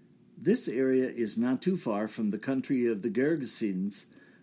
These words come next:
where in the time of our Lord the demons entered into the swine and then drowned in Luke chapter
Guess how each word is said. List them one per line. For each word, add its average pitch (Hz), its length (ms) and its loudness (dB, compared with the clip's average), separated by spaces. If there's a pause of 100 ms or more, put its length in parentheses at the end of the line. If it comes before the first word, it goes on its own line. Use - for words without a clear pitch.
where 117 320 2
in 120 140 0
the 113 60 0
time 135 380 0
of 139 100 0
our 123 140 4
Lord 120 560 2
the 117 100 4
demons 131 480 4
entered 139 680 0
into 127 360 2
the 127 140 -2
swine 151 720 -2 (720)
and 101 220 0
then 113 220 2
drowned 98 640 -2 (180)
in - 140 -8
Luke 107 260 -4
chapter 107 680 -4